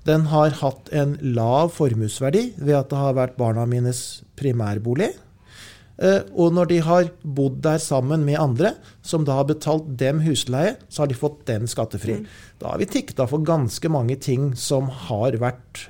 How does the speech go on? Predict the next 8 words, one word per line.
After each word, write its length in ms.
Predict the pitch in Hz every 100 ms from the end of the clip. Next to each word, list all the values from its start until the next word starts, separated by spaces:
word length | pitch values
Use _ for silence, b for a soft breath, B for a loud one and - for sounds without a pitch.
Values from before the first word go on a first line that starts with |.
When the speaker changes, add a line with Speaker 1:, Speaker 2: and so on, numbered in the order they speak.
| -
Speaker 1:
ganske 380 | 135 127 95 - 117
optimalt 500 | - 135 123 120 208
her, 140 | 247 B B B
både 320 | 135 131 107 190
i 80 |
forhold 300 | 196 147 113 135
til 80 | 120
formuesgrunnlag, 960 | - 131 107 98 - 113 107 180 339